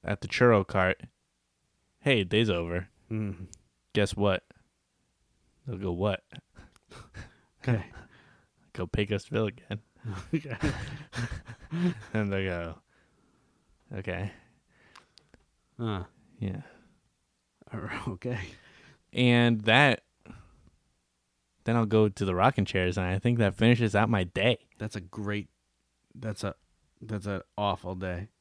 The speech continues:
Speaker 1: Great day.
Speaker 2: After the fireworks.
Speaker 1: Get some strawberry lemonade or something.
Speaker 2: <laughs> After Enchantment, that's exactly what I'm doing. I'm getting a nighttime snack. I'm getting, uh, you know, um, maybe a drink,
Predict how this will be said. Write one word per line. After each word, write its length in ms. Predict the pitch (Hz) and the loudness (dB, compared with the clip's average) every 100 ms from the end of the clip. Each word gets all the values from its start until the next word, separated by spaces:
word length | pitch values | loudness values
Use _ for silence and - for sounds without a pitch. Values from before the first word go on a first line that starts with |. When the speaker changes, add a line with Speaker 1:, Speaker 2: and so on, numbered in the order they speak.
| _ - - _ _ _ _ _ _ _ _ _ _ _ _ _ _ _ _ _ | _ -20 -20 _ _ _ _ _ _ _ _ _ _ _ _ _ _ _ _ _
Speaker 1:
Great 260 | - 127 - | -2 -2 0
day. 240 | 98 92 - - | 0 0 -4 -2
Speaker 2:
After 300 | 127 - 165 | -2 0 -2
the 80 | 165 | 0
fireworks. 640 | 147 117 101 85 - - | 0 2 0 -4 -8 -6
Speaker 1:
Get 140 | 104 | -4
some 140 | - 90 | -2 -4
strawberry 440 | - 104 95 87 | -2 0 0 0
lemonade 420 | 85 92 98 82 80 | -2 -2 -2 -4 -8
or 60 | |
something. 400 | 80 92 139 87 - _ _ - | -8 -4 -2 -2 -6 _ _ -20
Speaker 2:
<laughs> 320 | 165 139 - | -16 -10 -4
After 420 | 135 143 170 160 | -2 0 0 0
Enchantment, 640 | 123 - 127 113 76 76 - _ _ _ _ | 0 -2 -2 -2 -6 -14 -16 _ _ _ _
that's 120 | - | -16
exactly 460 | 92 92 101 101 107 | -12 -6 -4 -4 -4
what 100 | 98 | -4
I'm 180 | 92 90 | -4 -8
doing. 280 | 58 57 - _ _ - | -12 -16 -20 _ _ -16
I'm 120 | 95 | -12
getting 300 | 95 101 117 | -8 -6 -6
a 80 | 92 | -8
nighttime 580 | 92 90 101 - 107 107 | -8 -10 -10 -12 -12 -12
snack. 520 | - 87 76 55 - _ _ _ - | -14 -14 -14 -16 -20 _ _ _ -14
I'm 120 | 90 | -10
getting, 360 | 95 98 98 95 | -8 -6 -6 -8
uh, 420 | 90 90 90 87 - | -6 -8 -8 -12 -14
you 120 | 92 95 | -10 -8
know, 360 | 87 73 - _ _ _ _ _ | -8 -10 -14 _ _ _ _ _
um, 520 | 92 90 87 87 87 95 _ _ _ _ - | -8 -6 -6 -8 -10 -14 _ _ _ _ -8
maybe 320 | 104 101 104 | -6 -4 -4
a 40 | 95 | -6
drink, 560 | 95 98 104 - - | -8 -8 -8 -10 -16